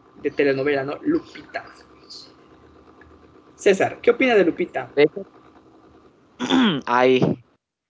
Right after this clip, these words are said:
Speaker 2: Lupita es un amor de persona. Es, eh, es mi amix. Eh, la verdad, puedo decir que es muy social,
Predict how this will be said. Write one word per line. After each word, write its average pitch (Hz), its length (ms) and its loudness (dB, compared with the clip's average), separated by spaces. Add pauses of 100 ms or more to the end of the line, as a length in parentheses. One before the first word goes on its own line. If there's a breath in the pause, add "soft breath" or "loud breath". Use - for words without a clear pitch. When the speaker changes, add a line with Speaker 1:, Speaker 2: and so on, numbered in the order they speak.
(160)
Speaker 2:
Lupita 151 440 0
es 190 100 2
un 165 80 -4
amor 147 220 2
de 147 80 4
persona. 120 640 -6 (480)
Es, 131 260 -10 (480)
eh, 117 1040 0
es 143 140 0
mi 151 240 -6
amix. 170 500 -4 (640)
Eh, 123 320 4
la 127 140 0
verdad, 131 400 0 (1500)
puedo 160 300 0
decir 143 440 -2
que 135 600 0 (1900)
es 226 180 -2
muy 285 160 -4
social, 170 560 -4